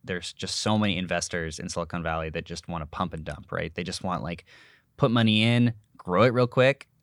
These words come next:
and get it out. And, like, they're all looking for these unicorns that can make them a crap load of money in the shortest amount of time. But like, like you said, you said you have your own thoughts about investing and, like,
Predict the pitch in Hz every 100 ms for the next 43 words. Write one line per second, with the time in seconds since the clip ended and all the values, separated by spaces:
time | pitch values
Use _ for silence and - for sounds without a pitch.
0 | _ - 85 82 76 - 87 92 85 80
1 | - _ 92 98 98 101 98 - _ _
2 | _ _ _ _ _ _ _ _ 117 120
3 | 131 156 143 127 120 110 92 92 98 90
4 | 90 78 78 - - - 85 82 82 67
5 | _ _ - 98 92 - 85 82 - -
6 | 92 87 85 90 85 82 85 82 80 90
7 | 87 87 82 80 92 87 85 - 90 -
8 | 98 101 101 - 127 92 92 - 92 95
9 | 90 90 101 107 101 - 117 104 - 98
10 | 95 92 - _ - 104 101 107 - 87
11 | 85 85 _ _ 92 87 85 -